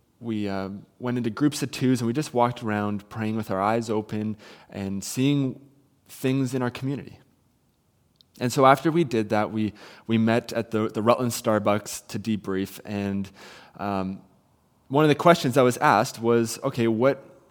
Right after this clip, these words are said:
what did you see? Like, what, what did, came out of this time of praying?" And, and for me, I said, "Oh man, look all these,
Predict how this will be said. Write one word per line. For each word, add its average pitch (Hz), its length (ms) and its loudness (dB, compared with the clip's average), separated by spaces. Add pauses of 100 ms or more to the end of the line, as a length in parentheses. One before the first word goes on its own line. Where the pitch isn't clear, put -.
what 135 240 -6
did 160 160 -10
you 139 100 -4
see? 90 480 -10
Like, 90 160 -10
what, - 340 -2 (520)
what 139 340 0
did, 135 320 -4
came 123 280 -2
out 107 140 0
of 98 100 -4
this 98 200 -6
time 92 480 -6
of 90 340 -10
praying?" 92 440 -14 (1160)
And, 131 220 4 (220)
and 131 160 -2
for 151 120 0
me, 156 380 2
I 135 140 4
said, 135 420 2
"Oh 135 160 0
man, 120 300 0
look 127 180 -4
all 156 160 0
these, 123 460 -2